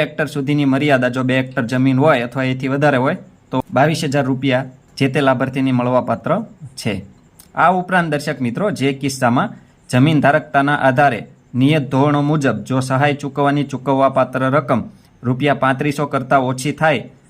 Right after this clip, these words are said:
તો તેવા કિસ્સામાં ખાતા દીઠ ઓછામાં ઓછા રૂપિયા પાંત્રીસો ચૂકવવામાં આવશે. દર્શક મિત્રો, આ સહાય પેકેજ અંતર્ગત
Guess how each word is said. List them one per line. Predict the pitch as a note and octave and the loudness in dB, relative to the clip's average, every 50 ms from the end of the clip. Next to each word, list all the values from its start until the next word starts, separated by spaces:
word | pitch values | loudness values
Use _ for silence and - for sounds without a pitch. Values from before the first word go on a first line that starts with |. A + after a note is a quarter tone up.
| _ _ - | _ _ -8
તો | C#3+ C3 | -8 -4
તેવા | C3+ C#3+ C#3+ D#3 D#3 D#3 - | 0 2 2 2 2 2 0
કિસ્સામાં | C#3 C3 - C3+ B2+ B2+ D3+ G3 A3 - - - - _ - | -4 -4 -2 0 0 0 0 -2 -4 -8 -12 -20 -20 _ -4
ખાતા | - C3+ C3+ C#3+ D3+ C#3+ C#3+ | -2 -2 0 2 0 0 0
દીઠ | D3 C#3 C3+ D3 - B2+ | -2 -6 -6 -6 -4 -4
ઓછામાં | C3+ C3 C#3 D3+ C#3+ C3+ A#2+ A2+ | -2 0 0 2 2 2 2 0
ઓછા | A#2 A2+ D#3 F3 A3 - - - _ _ _ - B2 | 0 0 0 0 0 -2 -6 -16 _ _ _ -4 -2
રૂપિયા | C#3 C3+ D3+ D3+ C#3+ - C#3 | -2 0 0 0 0 2 0
પાંત્રીસો | C#3 C#3 - D3 D3 - - D3 C3+ - _ - | 0 0 0 -4 -4 -4 -4 -6 -6 -8 _ -4
ચૂકવવામાં | - D3 C3+ - D3 C3+ B2 A#2+ C3+ E3 G#3+ A3+ - - - _ _ _ _ A#2 | -2 -2 0 0 2 2 2 2 2 0 -2 -4 -8 -14 -20 _ _ _ _ 0
આવશે. | A#2 A#2 A2 G#2+ - G2 F2+ - - - _ _ _ _ _ _ _ - - - | 2 2 0 -2 -6 -8 -12 -12 -14 -18 _ _ _ _ _ _ _ -18 -6 -4
દર્શક | - - - F3+ E3+ D3+ C3 | -2 -2 0 -2 -2 -2 -2
મિત્રો, | A#2+ A#2+ - F#3 - A#2+ - - - _ - C#3 | -2 -2 -2 -4 -4 -4 -8 -14 -10 _ 0 2
આ | D#3 | 2
સહાય | F3 E3+ E3+ D#3+ D#3+ E3 E3 D#3+ | 2 2 0 0 0 0 -2 -2
પેકેજ | D#3+ C#3 D3 D#3+ C#3 C#3+ C#3+ | -6 -4 -4 -4 -2 -2 -2
અંતર્ગત | D#3 D#3 - D3 B2+ A#2 C#3+ F3 F#3 | -2 -2 -2 -2 -2 0 -2 -2 -4